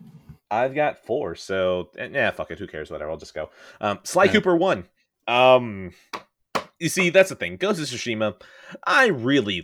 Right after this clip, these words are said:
Speaker 1: liked Ghost of Tsushima. Like, that movie,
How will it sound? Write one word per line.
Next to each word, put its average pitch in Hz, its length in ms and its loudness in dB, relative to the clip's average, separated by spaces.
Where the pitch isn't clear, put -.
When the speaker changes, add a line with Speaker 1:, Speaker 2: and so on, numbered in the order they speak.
Speaker 1:
liked - 340 -6
Ghost - 260 -14
of - 80 -16
Tsushima. 80 480 -10
Like, 139 200 0
that 240 300 0
movie, 156 720 4